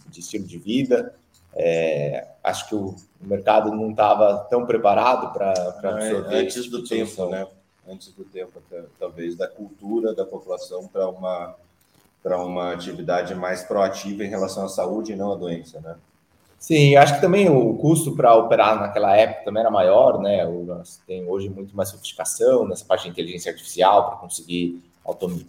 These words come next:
Speaker 1: automatizar os fluxos, né? Acho que tinha menos predisposição a essas soluções, é, digitais,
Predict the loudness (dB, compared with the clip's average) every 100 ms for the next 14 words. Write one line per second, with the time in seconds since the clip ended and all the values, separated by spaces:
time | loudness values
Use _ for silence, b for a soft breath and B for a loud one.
0 | -12 -12 -6 -6 -2 2 2 2 -2 -2
1 | 0 -4 -8 -10 -12 -20 _ _ _ _
2 | -2 4 4 2 -4 -4 -4 -4 -10 -14
3 | -12 -2 2 2 0 -4 0 0 0 -4
4 | -4 -6 0 2 2 -2 -8 -6 -2 0
5 | -2 -6 -14 -12 -10 -6 -6 -6 -10 -14
6 | -12 -10 -8 -8 -10 -12 -10 -10 -4 0
7 | 2 0 -4